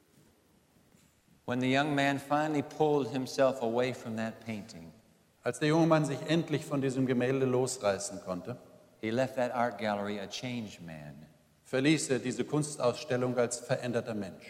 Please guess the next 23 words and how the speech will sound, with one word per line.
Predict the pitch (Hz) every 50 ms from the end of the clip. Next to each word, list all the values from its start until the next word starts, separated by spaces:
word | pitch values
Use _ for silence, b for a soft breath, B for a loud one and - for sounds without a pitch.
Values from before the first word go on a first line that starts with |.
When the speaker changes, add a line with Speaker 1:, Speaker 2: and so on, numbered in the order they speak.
| B B -
Speaker 1:
He | 107
went | 113 123 127 123 -
back | - 131 131 135 135 -
to | -
the | 120 120
university | 123 120 127 127 127 117 120 123 123 120 117 113 123 117
campus, | - - 123 123 120 - 127 131 - - - - - - - -
Speaker 2:
Und | -
er | 107
ging | 104 123 131 127
wieder | 135 139 139 135
zurück | 139 - - 123 123 143 151 - - B B B B B B B B - - - - -
an | - 110 113
die | 117
Universität, | 123 120 123 117 120 113 123 120 - 135 135 139 139 - - -
Speaker 1:
formed | - - - 139 143 151 156 147 139
a |
group | 135 107 127 143 147 143 -
of | 131 120 107
young | 110 127 135 143 147 147 147 147 151 143 135 - -
people | - 143 123 - 135 135 127
around | 127 120 123 123 123 131 131 135 135 123
him, | 113 131 135 131 131 131